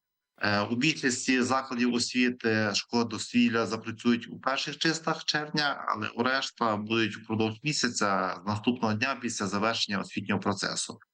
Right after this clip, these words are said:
І зареєструватися та отримати детальну інформацію, е, можна безпосередньо у своїй школі чи у закладі позашкілля.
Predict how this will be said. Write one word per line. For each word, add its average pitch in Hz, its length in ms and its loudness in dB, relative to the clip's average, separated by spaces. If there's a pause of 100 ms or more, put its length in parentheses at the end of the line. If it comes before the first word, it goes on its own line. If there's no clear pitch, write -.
(340)
І 123 360 4
зареєструватися 135 800 0
та 123 140 -2
отримати 123 500 0
детальну 120 520 0
інформацію, 131 760 0 (240)
е, 95 100 2
можна 107 460 0
безпосередньо 110 640 -4
у 110 40 -6
своїй 120 300 0
школі 139 400 0
чи 107 400 0
у 101 300 -8
закладі 98 480 -2
позашкілля. - 560 -4